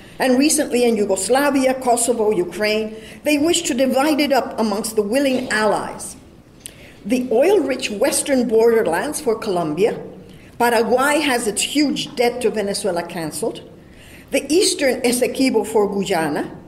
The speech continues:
the southern eastern Amazonic borderland for Brazil, and what is left of the nation,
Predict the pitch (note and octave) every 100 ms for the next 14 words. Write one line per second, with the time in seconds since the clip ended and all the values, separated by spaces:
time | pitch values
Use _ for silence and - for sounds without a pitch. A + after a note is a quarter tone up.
0 | - - - A#3+ - E4 F4+ D#4+ - C4
1 | D#4+ - - G#3+ G3+ - - G3+ A#3 A3
2 | A#3+ G3+ G#3 G3+ G#3 F#3 E3+ E3 E3 F#3+
3 | - - F3+ E3+ E3+ E3 E3+ E3+ D4+ -
4 | - - - A4+ D4+ - - A#3+ C#4 C4+
5 | C#4 D#4 D#4 D#4 D4 D#4 B3+ B3 B3+ D4+
6 | - -